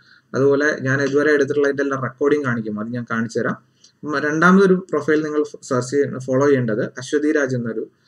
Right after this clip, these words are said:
ആ, ഒന്ന് search ചെയ്യുക. അത് വൈഫാണ്. വൈഫിൻ്റെ ക്ലാസ്സുകളും അതിൽ daily ലൈവായിട്ട് ലഭിക്കുന്നുണ്ട്. ഇത് രണ്ടും ഫോളോ ചെയ്താൽ നിങ്ങൾക്ക് ഒരുപാട് ക്ലാസ്സുകൾ എല്ലാ സബ്ജക്റ്റുകളും നിങ്ങൾക്ക് അവിടെ തന്നെ ലഭിക്കും. വേറെ എങ്ങും നിങ്ങൾക്ക് നോ-, പിന്നെ നോക്കേണ്ടി വരില്ല.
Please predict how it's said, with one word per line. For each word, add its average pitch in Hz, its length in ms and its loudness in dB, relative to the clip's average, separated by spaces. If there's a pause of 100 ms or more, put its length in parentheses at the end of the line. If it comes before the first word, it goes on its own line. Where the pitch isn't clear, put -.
(280)
ആ, 113 40 -6 (760)
ഒന്ന് 120 280 -4
search 110 300 -4
ചെയ്യുക. 120 180 0 (1400)
അത് 127 80 -2
വൈഫാണ്. 127 420 -2 (480)
വൈഫിൻ്റെ 123 300 -4
ക്ലാസ്സുകളും 120 640 -4
അതിൽ 104 280 -6 (100)
daily 110 380 0
ലൈവായിട്ട് 104 640 0
ലഭിക്കുന്നുണ്ട്. 107 520 -2 (420)
ഇത് 151 80 2
രണ്ടും 139 280 0
ഫോളോ 123 320 0
ചെയ്താൽ 110 280 0 (100)
നിങ്ങൾക്ക് 110 220 -6
ഒരുപാട് 131 400 0
ക്ലാസ്സുകൾ 107 380 -6 (520)
എല്ലാ 131 320 2
സബ്ജക്റ്റുകളും 127 720 0
നിങ്ങൾക്ക് 113 300 -12
അവിടെ 104 240 -6
തന്നെ 120 180 -4 (200)
ലഭിക്കും. 98 300 -8
വേറെ 110 200 -2
എങ്ങും 120 240 -2
നിങ്ങൾക്ക് 117 240 -4
നോ-, 113 120 -10
പിന്നെ 117 160 -6
നോക്കേണ്ടി 123 400 -2
വരില്ല. 107 280 0